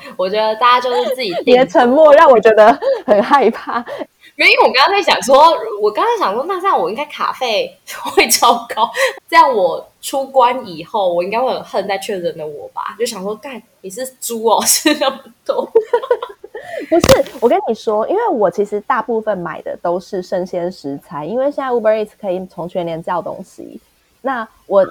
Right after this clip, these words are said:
Speaker 2: 你买生鲜食材，你一买不可能只买个两百块。你看你，我光买肉，然后光买，买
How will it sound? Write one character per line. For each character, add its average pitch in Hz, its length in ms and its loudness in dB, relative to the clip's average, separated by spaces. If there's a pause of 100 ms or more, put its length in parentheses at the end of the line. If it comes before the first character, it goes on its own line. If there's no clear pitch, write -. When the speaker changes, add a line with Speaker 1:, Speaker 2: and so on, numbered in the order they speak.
(220)
Speaker 2:
你 214 200 -4
买 196 220 -8
生 247 180 -4
鲜 269 180 0
食 214 180 -6
材， 190 220 -8
你 185 120 -6
一 - 140 -6
买 202 240 -6
不 220 140 -10
可 214 100 -14
能 156 180 -10
只 339 140 -12
买 165 220 -8
个 - 480 -10
两 165 200 -12
百 175 180 -10
块。 - 280 -8 (240)
你 190 100 -12
看 320 160 -4
你， 233 120 -4
我 185 120 -4
光 226 180 -4
买 214 180 -6
肉， 180 400 -4 (200)
然 185 160 -4
后 214 200 -2
光 196 200 -6
买， 190 300 -10
买 156 300 -10